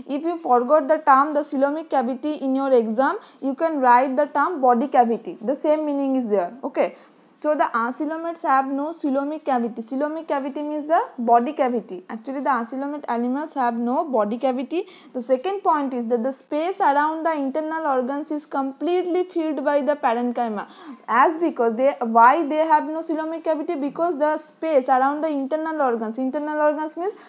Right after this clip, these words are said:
our, like, heart, lungs, kidney, we cannot see from all these organs from the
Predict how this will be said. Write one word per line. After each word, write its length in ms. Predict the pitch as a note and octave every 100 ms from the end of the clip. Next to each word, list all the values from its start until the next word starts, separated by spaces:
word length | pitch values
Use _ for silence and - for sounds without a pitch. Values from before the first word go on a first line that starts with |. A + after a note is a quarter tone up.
| -
our, 240 | C4+ D4
like, 220 | D4 D4 D4
heart, 480 | - A#3+ A#3+ A#3
lungs, 560 | A#3 A3 A3+ A3+ B3 - _ _ -
kidney, 400 | C#4+ B3 C4 B3+
we 220 | D4+ D#4+
cannot 480 | D#4+ B3+ C4 E4 E4
see 400 | - E4+ G#4 - - -
from 240 | D4 D4 -
all 240 | A#3 D4+
these 180 | F4 E4+
organs 420 | D#4 D4+ E4 F4
from 200 | D#4 D4
the 160 | D4+